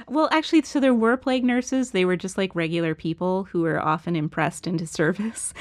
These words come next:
<laughs> by their parish, uh, which is kinda shitty 'cause it was dangerous work. And I think they probably had a higher <laughs> success rate than the dudes with the beaks because there's a whole tradition of women and healing and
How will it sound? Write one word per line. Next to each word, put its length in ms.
<laughs> 180
by 280
their 340
parish, 760
uh, 440
which 260
is 140
kinda 260
shitty 380
'cause 200
it 100
was 200
dangerous 500
work. 300
And 180
I 140
think 200
they 120
probably 400
had 160
a 60
higher 240
<laughs> 100
success 460
rate 280
than 180
the 100
dudes 360
with 140
the 60
beaks 500
because 520
there's 240
a 60
whole 140
tradition 440
of 140
women 320
and 160
healing 480
and 340